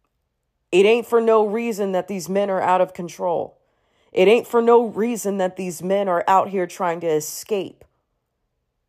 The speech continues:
And they can't stay with one chick because they all, they're, they're attention seekers. They're chemistry seekers. They're avoidant. Why are they avoidant?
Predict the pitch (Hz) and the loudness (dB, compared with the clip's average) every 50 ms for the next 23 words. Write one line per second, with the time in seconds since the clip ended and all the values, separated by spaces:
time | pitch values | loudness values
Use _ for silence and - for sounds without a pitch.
0 | _ _ _ - 156 185 180 175 165 - - - 240 220 151 - - - 226 220 | _ _ _ -8 -4 0 0 0 -2 -2 -2 0 0 0 0 -2 -2 2 2 2
1 | 196 202 190 175 156 160 185 208 208 208 208 - - - 226 214 208 208 - 196 | 2 2 0 -2 -4 -2 0 0 0 0 -2 -6 -6 -4 -2 -4 -4 -4 -10 -12
2 | - - 185 156 156 175 165 - 180 196 202 - - 170 175 170 - - 202 180 | -8 -8 -6 -2 -2 0 2 2 2 2 2 0 -2 -2 -2 -2 -2 0 0 0
3 | 180 180 180 - - 247 233 226 - 220 214 202 - - 190 190 160 - 139 123 | 0 0 -2 -6 -6 -6 -6 -6 -8 -8 -10 -8 -10 -10 -12 -12 -10 -8 -10 -10
4 | - - - _ _ _ _ _ - 185 185 185 - - 262 254 247 240 233 - | -10 -12 -18 _ _ _ _ _ -4 -4 -4 -2 0 0 2 2 2 2 0 -2
5 | - 214 202 - - - 190 175 - - 139 - - - - _ _ _ _ - | -8 -8 -8 -8 -8 -8 -10 -10 -8 -8 -10 -10 -12 -14 -20 _ _ _ _ 2
6 | 180 190 202 208 190 156 208 220 240 240 233 196 156 - - - _ _ _ _ | 2 4 4 2 0 0 2 4 4 4 2 0 -4 -6 -8 -14 _ _ _ _
7 | _ _ _ _ _ _ _ _ _ _ _ _ _ _ _ _ _ _ _ _ | _ _ _ _ _ _ _ _ _ _ _ _ _ _ _ _ _ _ _ _
8 | _ _ _ _ _ _ _ _ _ _ _ _ _ _ _ _ _ _ - 170 | _ _ _ _ _ _ _ _ _ _ _ _ _ _ _ _ _ _ 0 4
9 | 185 214 233 240 262 254 240 233 247 247 240 220 190 190 233 240 233 226 208 165 | 4 4 4 4 2 0 2 4 4 4 4 2 2 2 4 4 4 2 0 -2
10 | 131 | -6